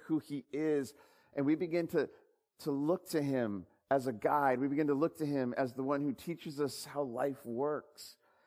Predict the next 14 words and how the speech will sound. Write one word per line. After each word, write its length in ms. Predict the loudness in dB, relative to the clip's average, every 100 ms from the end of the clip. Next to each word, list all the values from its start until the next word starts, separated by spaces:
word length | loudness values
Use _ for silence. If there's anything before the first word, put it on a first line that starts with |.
| _ _ _ _ _
He 220 | -8 -8
should 360 | -8 0 0 4
have 240 | 4 4
influence 500 | 2 -2 -4 -4 -6
in 60 | -8
our 120 | -8
life. 180 | -14 -20 _ _ _ _ _ _ _ _
He 140 | -8
should 260 | -2 2 4
have 180 | 4
influence 460 | 2 0 -2 -2 -2
in 80 | -4
our 80 | -4
story. 360 | -4 -2 -2